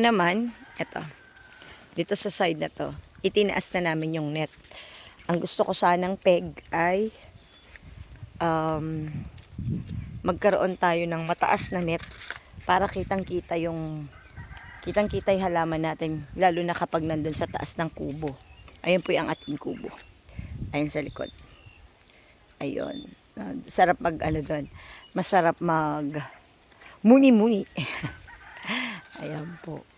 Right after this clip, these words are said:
Ito. Kaya lang dito sa part na to, mababa pa kasi. So, sana mabili lahat ng bromeliads ko. <laughs> Ay, tapos wala nang, wala nang lalagyan ng net, ano. Ayan. Pagpasensya na nyo na po yung pagmumukha ko. Talaga namang pangit ako.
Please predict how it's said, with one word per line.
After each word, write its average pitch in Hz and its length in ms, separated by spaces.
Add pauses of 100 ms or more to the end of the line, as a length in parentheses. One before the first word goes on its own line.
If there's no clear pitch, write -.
(400)
Ito. 170 320 (1200)
Kaya 185 240
lang 214 160
dito 202 160
sa 202 160
part 185 240
na 180 80
to, - 80
mababa 165 480
pa - 160
kasi. - 320 (1600)
So, 165 160
sana 185 320
mabili 175 400
lahat 170 240
ng 156 160
bromeliads 165 480
ko. - 80
<laughs> - 80
Ay, - 80 (560)
tapos 214 160
wala 226 240
nang, 208 160 (400)
wala 233 160
nang 220 160
lalagyan 180 480
ng 165 160
net, 156 160
ano. 135 240 (720)
Ayan. - 240 (240)
Pagpasensya 208 560
na 190 80
nyo 180 160
na 165 80
po - 160
yung - 80
pagmumukha 165 560
ko. 170 160
Talaga 175 320
namang 165 160
pangit 156 400
ako. - 160